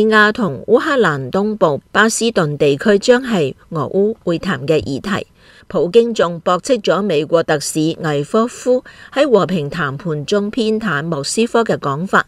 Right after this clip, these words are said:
話呢個係無稽之談。十一月中，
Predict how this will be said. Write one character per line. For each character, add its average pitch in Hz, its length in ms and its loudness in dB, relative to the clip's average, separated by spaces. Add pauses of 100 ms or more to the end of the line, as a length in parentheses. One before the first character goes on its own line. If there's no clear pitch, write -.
(380)
話 208 240 2
呢 285 180 0
個 233 80 4
係 185 240 0
無 - 220 -4
稽 190 200 -2
之 - 220 -4
談。 196 380 -6 (400)
十 - 320 -4
一 180 160 2
月 151 160 -2
中， 208 400 -2